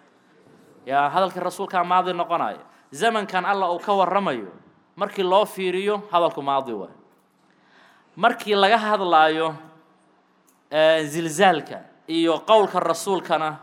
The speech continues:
muxuu noqonayaa qowlu rasuul? Mustaqbal uu noqonayaa. Zilzaalka in layn ka horreeye. Mustaqbalka waa wixii soo socda. Hadalka rasuulka markuu zilzaalku dhacayay,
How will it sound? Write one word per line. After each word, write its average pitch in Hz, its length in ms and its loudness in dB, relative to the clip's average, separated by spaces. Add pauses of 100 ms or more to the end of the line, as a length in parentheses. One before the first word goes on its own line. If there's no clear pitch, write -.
(120)
muxuu 180 220 -2
noqonayaa 165 500 0
qowlu 156 240 0
rasuul? 160 460 -6 (680)
Mustaqbal 190 480 0
uu 185 60 0
noqonayaa. 160 500 2
Zilzaalka 165 520 -2
in 175 80 -6
layn 170 160 -6
ka 180 100 -4
horreeye. 135 500 -2 (600)
Mustaqbalka 160 640 -2
waa 147 180 2
wixii 151 140 -10
soo 156 180 -4
socda. 92 320 -12 (840)
Hadalka 175 420 0
rasuulka 151 600 -4 (320)
markuu 156 280 -6
zilzaalku 139 560 -2
dhacayay, 139 320 0